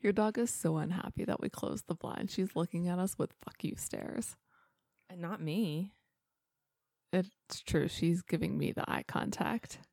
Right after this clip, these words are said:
Speaker 1: <laughs>
Speaker 2: You closed the blinds.
Speaker 1: <laughs> You bitch. Um, so we put on face masks, right?
Speaker 2: We did.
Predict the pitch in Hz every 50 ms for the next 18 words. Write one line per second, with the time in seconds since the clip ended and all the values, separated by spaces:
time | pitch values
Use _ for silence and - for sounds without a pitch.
0 | - - - - - - - - - _ _ _ _ _ _ _ _ _ _ _
1 | _ _ _ _ - 208 190 - - - - - 220 220 202 - 180 - 180 165
2 | 175 180 - - - - - - - - - - 392 285 247 - - - 254 233
3 | 208 - - - - - - - - - - - - - 262 - - - - -
4 | - - - - - - _ _ _ _ _ _ _ _ - - - 226 214 -
5 | - 196 190 180 180 185 190 185 - - - - - - - 208 196 202 196 196
6 | 196 196 196 196 196 196 202 - - - - - - - - - - - - -
7 | _ - 226 220 220 - 247 214 214 269 403 427 - 226 151 143 156 - - 147
8 | 143 143 151 214 254 - - - - - - - - 185 185 - 202 294 - _
9 | - 180 160 160 156 127 92 - 180 185